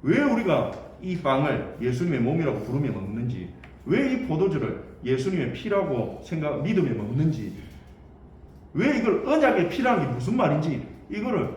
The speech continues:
손님들하고 나누는 동안에 복음 전파가 되어지는 거죠.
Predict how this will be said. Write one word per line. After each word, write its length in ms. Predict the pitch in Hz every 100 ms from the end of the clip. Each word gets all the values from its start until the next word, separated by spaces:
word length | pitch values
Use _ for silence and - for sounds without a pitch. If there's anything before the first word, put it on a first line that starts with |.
| -
손님들하고 640 | - 302 302 247 190 139
나누는 420 | 135 160 302 285 165
동안에 600 | 120 104 - - - - - -
복음 240 | 202 294
전파가 340 | 208 123 110 110
되어지는 360 | 170 113 117
거죠. 200 | 101 -